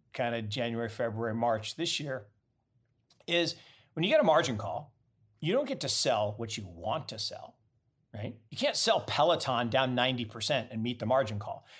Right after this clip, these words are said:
You can't sell Zoom down, you know, eighty percent and meet the margin call. You have to sell what you can sell. So you sell bonds, you sell gold, you sell crypto, particularly Bitcoin. So those assets started to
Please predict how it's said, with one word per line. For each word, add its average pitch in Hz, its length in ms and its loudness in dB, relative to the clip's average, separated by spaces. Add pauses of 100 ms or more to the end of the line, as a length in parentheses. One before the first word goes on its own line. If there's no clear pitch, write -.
(120)
You 127 100 -8
can't 190 260 0
sell 143 600 4
Zoom 120 580 2
down, 123 500 2 (280)
you 139 100 -2
know, 120 240 -2
eighty 135 220 -2
percent 120 440 -2
and 117 100 -4
meet 123 180 -4
the 117 60 -4
margin 127 280 0
call. - 240 -14
You 151 160 0
have 196 120 0
to 165 80 -4
sell 120 300 2
what 120 160 -6
you - 80 -6
can 175 480 -4
sell. - 400 -8 (260)
So - 140 -6
you 131 80 -2
sell 113 220 2
bonds, 110 540 0 (220)
you 123 80 -8
sell 127 200 0
gold, 113 440 -4 (220)
you 113 80 -12
sell 156 180 0
crypto, - 440 -4 (500)
particularly 139 360 -4
Bitcoin. 127 340 -6 (280)
So 151 140 -4
those 170 420 4
assets 131 720 2
started 131 520 2
to 117 320 -4